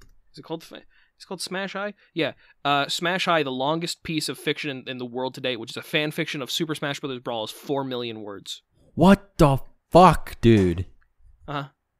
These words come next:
Speaker 1: Uh,
Speaker 2: The
Speaker 1: the fan
Speaker 2: longest
Speaker 1: fiction is called,
Speaker 2: fan fiction?
Speaker 1: it's, it's called Subspace Emissary World Conquest, based on the popular fighting game Super Smash Brothers Brawl.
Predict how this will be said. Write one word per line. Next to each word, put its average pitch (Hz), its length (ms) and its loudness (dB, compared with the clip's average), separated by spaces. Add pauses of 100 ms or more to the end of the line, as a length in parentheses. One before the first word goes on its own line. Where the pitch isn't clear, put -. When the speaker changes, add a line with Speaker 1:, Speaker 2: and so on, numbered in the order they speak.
(600)
Speaker 1:
Uh, 139 160 0
Speaker 2:
The 139 60 2
Speaker 1:
the 101 80 -2
fan 202 80 6
Speaker 2:
longest 196 180 4
Speaker 1:
fiction 185 200 0
is 165 80 -2
called, 156 220 0
Speaker 2:
fan - 60 -14
fiction? 127 280 -18
Speaker 1:
it's, 165 160 -8 (140)
it's 160 160 -6
called 151 240 -2
Subspace 170 500 -2
Emissary 143 360 -4
World 123 320 -10
Conquest, 123 460 -10
based 131 180 -8
on 135 80 -8
the 123 60 -10
popular 127 360 -6
fighting 123 260 -6
game 120 140 -10
Super 139 220 -6
Smash 120 240 -10
Brothers 110 240 -12
Brawl. 104 260 -12